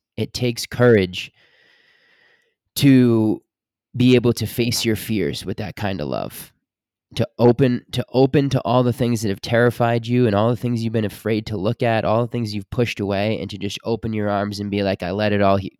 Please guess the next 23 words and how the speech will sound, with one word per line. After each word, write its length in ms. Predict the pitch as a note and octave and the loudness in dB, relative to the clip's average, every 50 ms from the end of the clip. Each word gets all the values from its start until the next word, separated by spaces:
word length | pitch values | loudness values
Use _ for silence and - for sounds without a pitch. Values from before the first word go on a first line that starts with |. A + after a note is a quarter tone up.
| _ A2+ | _ -10
be 160 | - G2+ F#2 | -8 -6 -4
here. 320 | F2 G2 F#2 D#2 D#2 D#2+ - _ _ _ _ _ _ - | -4 -2 -4 -4 -4 -6 -10 _ _ _ _ _ _ -4
I 80 | - G2+ | -2 0
allow 360 | G2+ G2 G2 F#2+ G2+ G#2+ G#2+ | 0 0 -2 -2 -2 -2 -2
it 100 | G#2+ - - _ | -2 -4 -6 _
all 220 | G#2 G2 G#2+ A2+ | -4 0 0 0
to 140 | G#2+ - A2+ | 0 -2 -4
be 200 | G2+ G#2+ G#2+ G#2 | -4 -2 -2 -2
here, 380 | G2 G2+ G2+ G2+ G2+ G2+ G2+ - _ _ _ _ _ _ _ _ _ | 0 0 2 2 2 0 -2 -4 _ _ _ _ _ _ _ _ _
and 120 | - G2+ G2 | -6 -4 -2
I'm, 160 | G2 G2 G2 - | -2 -2 -4 -4
and 140 | G#2+ G#2 G2+ | -4 -2 -2
I'm 100 | F#2 G2 | -2 -4
here 260 | F#2+ - - G#2+ G#2+ | -4 -4 0 2 2
to 100 | G2 F#2+ | 2 0
see 300 | - - - - G2+ F#2+ | -2 -4 -6 -4 -4 -4
it 60 | F#2+ D#2 | -4 -4
all." 300 | B1+ G1+ G1+ - - _ _ _ _ _ _ _ _ _ _ _ _ _ _ _ _ _ _ _ _ | -6 -6 -8 -10 -14 _ _ _ _ _ _ _ _ _ _ _ _ _ _ _ _ _ _ _ _
Like, 300 | G2 G2 F2+ - - - _ _ _ _ _ _ _ _ _ _ _ _ _ | -4 -4 -4 -4 -8 -14 _ _ _ _ _ _ _ _ _ _ _ _ _
that's 400 | A#2 B2 B2 C3 C#3+ - - - | -2 0 2 2 2 0 -2 2
the 140 | - B2 A2 | 2 2 4
new 200 | A2 A#2 A#2+ A#2 | 6 6 6 6
bravery 800 | G2+ - F#2+ E2 F2+ G#2 C3 C#3 B2+ F#2 D2 A1+ - - - | 4 2 0 0 0 0 0 0 0 -2 -2 -4 -8 -12 -18